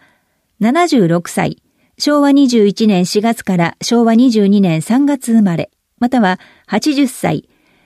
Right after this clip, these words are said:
昭和十七年四月から昭和十八年三月生まれの方。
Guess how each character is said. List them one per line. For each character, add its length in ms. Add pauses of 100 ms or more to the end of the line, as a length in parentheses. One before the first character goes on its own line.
(100)
昭 240
和 120
十 200
七 240
年 180
四 160
月 240
か 120
ら 220
昭 240
和 120
十 180
八 240
年 160
三 240
月 240
生 60
ま 120
れ 100
の 120
方。 300